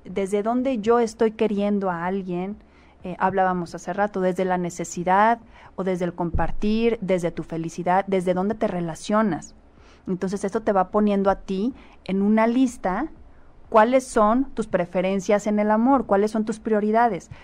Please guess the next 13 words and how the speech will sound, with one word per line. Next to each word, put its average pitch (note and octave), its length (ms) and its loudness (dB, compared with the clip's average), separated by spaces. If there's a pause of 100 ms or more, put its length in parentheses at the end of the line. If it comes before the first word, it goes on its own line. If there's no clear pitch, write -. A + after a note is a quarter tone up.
(120)
Entonces, A#3+ 320 -2
si C4 100 -2
tus A#3 160 -8
prioridades B3+ 600 4
es C4+ 140 0
el B3 120 -2
compartir, G3 720 -4 (280)
es G#3 220 -2
el, A3 280 2 (240)
a G3 60 -2
lo F#3+ 100 2
mejor, A#3 440 4
eh, A#3 120 0